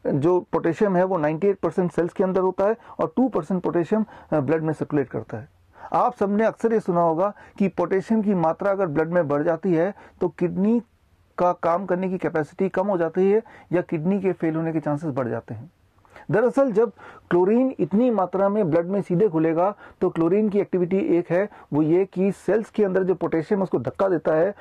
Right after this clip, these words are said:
और वो पोटेशियम छलकता है ब्लड में, और जैसे ही ब्लड में कॉन्सेंट्रेशन पोटेशियम की बढ़ती है, तो किडनी के फेल होने के चांसेस बढ़ जाते हैं। और अगर आपकी किस्मत अच्छी रही, तो आप सिर्फ किडनी पेशेंट बन के रहेंगे, और अगर किस्मत आपकी ख़राब रही, तो साथ में हार्ट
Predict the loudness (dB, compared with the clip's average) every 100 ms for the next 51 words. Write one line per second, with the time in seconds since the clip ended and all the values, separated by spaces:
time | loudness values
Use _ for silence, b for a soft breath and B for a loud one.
0 | B -4 0 2 0 0 -2 0 0 -2
1 | -2 0 0 0 0 0 2 0 0 -4
2 | -8 B B B B -4 0 0 2 2
3 | 2 2 0 -2 -16 -14 -4 0 0 -2
4 | -2 -2 0 0 0 -2 -2 -6 -8 -4
5 | -2 -2 0 0 0 -2 0 2 2 0
6 | B B -4 0 -2 0 0 0 -2 0
7 | 0 0 0 -2 -2 -2 0 0 0 0
8 | 0 0 0 2 0 B B 0 2 2
9 | 2 0 -4 -6 -6 -4 -4 -4 -2 2
10 | 2 0 B B -2 -2 -2 -4 -2 -2
11 | -2 -2 -2 -2 -2 -2 -4 -2 0 0
12 | 0 0 0 B B -2 0 0 -2 -6
13 | -4 -4 -4 -2 0 0 0 -2 -4 -14
14 | -20 -4 -4 -2 -2 -2